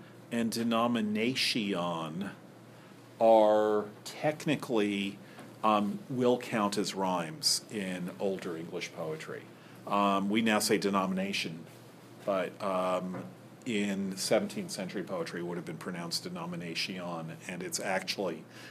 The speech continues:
a rhyme that you can find a lot in seventeenth century poetry. Then you get a clear rhyme, "Sweated from the earth and hidden, which preserves its worth."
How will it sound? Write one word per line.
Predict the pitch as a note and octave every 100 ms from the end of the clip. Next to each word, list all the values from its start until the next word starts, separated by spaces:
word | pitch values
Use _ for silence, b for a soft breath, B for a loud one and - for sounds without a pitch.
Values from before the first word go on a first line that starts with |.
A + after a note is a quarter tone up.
| B
a | -
rhyme | A2 G2+ G2
that | F#2 F#2+
you | F2
can | -
find | F2 G2+ F#2 F2+
a | E2
lot | F2+ F2+ F2 E2+ E2
in | F2
seventeenth | - D#2 D#2+ D#2+
century | - - D#2
poetry. | - A2 - - - - - - - - -
Then | - - B2+ C3+
you |
get | A#2+ G2+
a |
clear | G2 - E3 E3 - - -
rhyme, | G#2 F2 E2+ G#2 B B B B
"Sweated | - - B2+ C#3 C#3+
from | C#3 C3
the | A2
earth | A2 G#2+
and | G2+
hidden, | G2 A#2 B2+ C3
which | G#2 -
preserves | G2 F2 G2 F#2+
its | F#2 -
worth." | F#2+ F2+ F#2+ - -